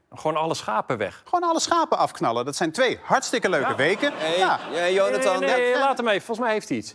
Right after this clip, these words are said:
Speaker 3: Wat?
Speaker 2: Ja, kijk, de veestapel, ja, de veestapel
Speaker 1: Ja.
Speaker 2: moet toch al inkrimpen? Dat is één. Die wol, die kunnen we gebruiken als isolatie.
Speaker 3: Ja, maar, nee, maar voor wol hoef je ze toch niet af te knallen? Je kan ze gewoon scheren.
Speaker 2: Arjen, even geen flauwe grapjes.
Speaker 1: Nee.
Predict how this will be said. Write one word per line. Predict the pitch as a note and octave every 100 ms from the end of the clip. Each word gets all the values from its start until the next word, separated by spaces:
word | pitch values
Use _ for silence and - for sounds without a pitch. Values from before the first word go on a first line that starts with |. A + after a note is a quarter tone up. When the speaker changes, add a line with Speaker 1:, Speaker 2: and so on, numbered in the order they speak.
| D3
Speaker 3:
Wat? | F#3
Speaker 2:
Ja, | B3+ C#3+
kijk, | - B3 - -
de | E3+
veestapel, | C4 D#4 - B3+ B3+ C4 E4
ja, | F4 - - -
de | G3+
veestapel | C4 D4 C4+ A3+
Speaker 1:
Ja. | F#3
Speaker 2:
moet | G3+ C4+
toch | B3+
al | A#3
inkrimpen? | A#3+ B3 B3 C4 E4 E4
Dat | C3+
is | -
één. | C3 G3 D4 - - -
Die | E3+
wol, | C#3+ C4 D3+ G2+
die | G3
kunnen | G#3+ E3
we |
gebruiken | D3+ C3+ A#2 A#2
als | G2+ - _
isolatie. | G#3+ D3 A2 A2+ C#3+ - C#4 -
Speaker 3:
Ja, | E3+ C#3+
maar, | D3 D#3
nee, | D3
maar |
voor | - D#3+
wol | D#3+ F3+
hoef | F3
je | F3
ze |
toch | E3
niet | E3
af | E3+ -
te | D#3
knallen? | D3 D3
Je |
kan | D#3+ D#3+
ze | D#3+
gewoon | E3+ E3
scheren. | - G#3+ C#3+ G2 F2+ -
Speaker 2:
Arjen, | A3+ A3 G3+ _
even | - G#3+ G3
geen | G3+
flauwe | G3 F#3
grapjes. | E3 F#3+ - D3+ D3+
Speaker 1:
Nee. | D#3+